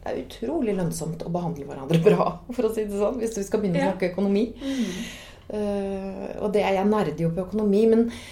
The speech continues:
Speaker 1: så var det også en del av det at jeg merket at jeg, jeg ble så sliten av å være så ironisk og besk og,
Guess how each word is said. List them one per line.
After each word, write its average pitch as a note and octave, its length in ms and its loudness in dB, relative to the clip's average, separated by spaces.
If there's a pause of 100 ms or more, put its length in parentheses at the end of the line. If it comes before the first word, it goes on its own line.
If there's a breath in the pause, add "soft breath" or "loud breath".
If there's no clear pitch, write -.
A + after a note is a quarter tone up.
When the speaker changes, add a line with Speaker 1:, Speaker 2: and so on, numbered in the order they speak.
(260 loud breath)
Speaker 1:
så - 160 -6
var B3 120 8
det - 80 6
også C4 240 2
en C4 100 2
del F3 240 6
av F3 100 2
det G3 120 2
at - 100 -2
jeg A#3+ 100 4
merket - 380 4
at - 160 -4
jeg, G#3 460 0 (800)
jeg A3+ 160 -2
ble G3+ 160 0
så - 180 -8
sliten - 840 -6 (1040 loud breath)
av A3 180 -2
å B3 100 8
være G3 420 2
så - 280 -4
ironisk F#3+ 880 -2
og G3+ 260 -2
besk - 460 -6 (160)
og, G3 720 -6